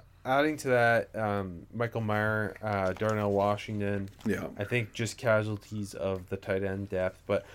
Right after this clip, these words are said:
Speaker 1: I am really surprised Michael Mayer didn't go in the first round. Like, he is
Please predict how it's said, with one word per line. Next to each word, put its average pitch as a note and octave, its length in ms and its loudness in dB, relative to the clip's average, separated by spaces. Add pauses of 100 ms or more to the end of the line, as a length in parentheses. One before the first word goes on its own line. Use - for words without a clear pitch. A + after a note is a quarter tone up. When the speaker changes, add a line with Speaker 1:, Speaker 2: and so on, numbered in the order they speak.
(120)
Speaker 1:
I G#3+ 140 8
am C4+ 140 4
really G3+ 200 4
surprised C#3 420 0
Michael A#2+ 220 -2
Mayer A2 160 0
didn't G2+ 220 -2
go F#2+ 100 -2
in F#2+ 60 -2
the F#2 60 -6
first - 260 -8
round. E2 200 -8
Like, F2 160 -8 (140)
he A#2+ 160 -4
is A2+ 240 0